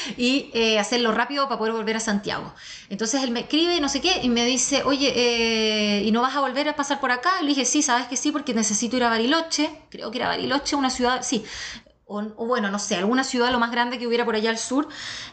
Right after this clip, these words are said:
eh, de Argentina, porque en Argentina es mucho más barato que Chile todas las cosas médicas y quiero conseguir algo que solo puedo conseguir ahí.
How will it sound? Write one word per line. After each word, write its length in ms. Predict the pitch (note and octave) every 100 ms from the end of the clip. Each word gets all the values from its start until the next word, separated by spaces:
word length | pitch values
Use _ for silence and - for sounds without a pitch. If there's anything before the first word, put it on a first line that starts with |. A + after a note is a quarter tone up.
| -
eh, 280 | G3+ G3+ G3+
de 60 |
Argentina, 600 | G#3 A#3 A3 D#4+ E4+ E4+ -
porque 280 | B3+ D4
en 60 | D4+
Argentina 880 | B3 B3+ A#3 B3 D4+ B3+ C#4 - - -
es 100 | A3
mucho 240 | B3+ C4+
más 160 | C4+ C4
barato 260 | C4 C4
que 140 | C4+ -
Chile 440 | C4 B3+ C#4 D4+ - - -
todas 180 | A#3+
las 80 | B3
cosas 300 | B3 A#3 A#3
médicas 500 | G#3+ A3+ A#3+ B3 C4+ C4
y 40 |
quiero 240 | A3+ A3+
conseguir 580 | A3 G#3+ - G3 A3 B3 - - -
algo 360 | - A#3 C4 D4
que 80 | A3
solo 260 | - B3+
puedo 120 | B3 B3
conseguir 360 | A#3 A3+ G#3
ahí. 200 | D#3+ D#3